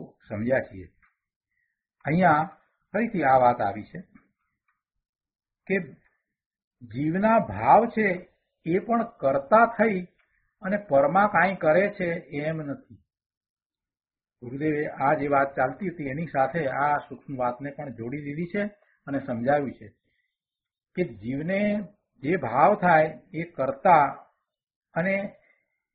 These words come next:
સામે એ પ્રમાણે બીજા પરદ્રવ્યમાં એવું કાર્ય થાય એમ બનતું નથી. જિનેશ્વર ભગવાને આ વાત પોકાર કરીને કહી છે.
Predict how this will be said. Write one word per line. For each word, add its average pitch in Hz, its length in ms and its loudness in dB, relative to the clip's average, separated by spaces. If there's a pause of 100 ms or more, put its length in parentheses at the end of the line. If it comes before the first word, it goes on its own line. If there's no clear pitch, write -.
(800)
સામે 165 320 2 (520)
એ 160 120 -2
પ્રમાણે 165 840 0 (840)
બીજા 165 600 2 (540)
પરદ્રવ્યમાં 147 760 0
એવું 147 340 -4
કાર્ય 139 300 4
થાય 127 680 0 (260)
એમ 139 300 -4
બનતું 117 400 -4
નથી. 98 320 -16 (3000)
જિનેશ્વર 135 400 -4
ભગવાને 131 480 0 (400)
આ 131 200 4
વાત 127 300 4 (560)
પોકાર 131 340 2
કરીને 123 380 -2
કહી 104 220 -8
છે. 95 200 -18